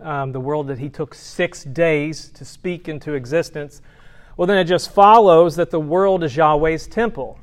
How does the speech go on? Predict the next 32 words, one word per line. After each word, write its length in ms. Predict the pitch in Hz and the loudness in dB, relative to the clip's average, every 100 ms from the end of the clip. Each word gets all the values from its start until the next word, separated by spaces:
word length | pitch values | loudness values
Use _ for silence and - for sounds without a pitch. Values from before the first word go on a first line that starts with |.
| - - - - - - _ _ - - - - | -20 -20 -20 -20 -20 -20 _ _ -20 -20 -20 -20
So 160 | - 139 | -12 -6
here's 240 | 160 139 | -4 0
one 240 | 151 165 160 | 0 2 2
way 180 | 156 | 2
we 140 | 151 151 | 0 -4
can 160 | 143 | -8
formulate 460 | 131 156 151 139 135 | -10 -8 -4 -2 -2
that 140 | 139 | -4
argument. 480 | 135 151 165 143 135 | -2 -2 -2 -4 -10
Our 100 | 127 | -10
first 340 | - 170 170 - | -4 -4 -4 -6
premise 460 | 156 156 170 - - - - - | -6 -6 -10 -16 -20 -20 -20 -12
if 140 | 147 139 | -10 -4
Yahweh 420 | 147 156 160 156 | 0 2 2 2
rests 500 | 139 156 165 - - | 2 2 2 -2 -12
in 100 | 151 | -12
some 300 | - 160 156 | -8 -8 -6
place 400 | - 160 147 143 | -4 -4 -4 -6
X, 420 | 170 185 - - 151 | -2 -2 -4 -16 -12
X 260 | 143 - | -12 -12
is 80 | 131 | -14
just 240 | 131 135 | -12 -10
a 160 | 143 127 - _ _ - - - - | -10 -10 -14 _ _ -20 -20 -20 -20
variable, 600 | 113 143 160 165 160 175 - | -4 0 2 0 -2 -8 -12
it's 100 | - | -20
an 60 | |
abstraction, 680 | 123 120 - 147 147 - 147 - - - | -18 -14 -8 -6 -8 -12 -14 -16 -20 -10
then 300 | 143 180 175 - | -4 -2 -4 2
X 600 | 175 185 180 - - - | 4 4 0 -16 -16 -8
is 260 | 170 165 | -6 -6
his 160 | 156 147 | -8 -8
temple. 480 | 175 220 220 131 | -4 -4 -4 -10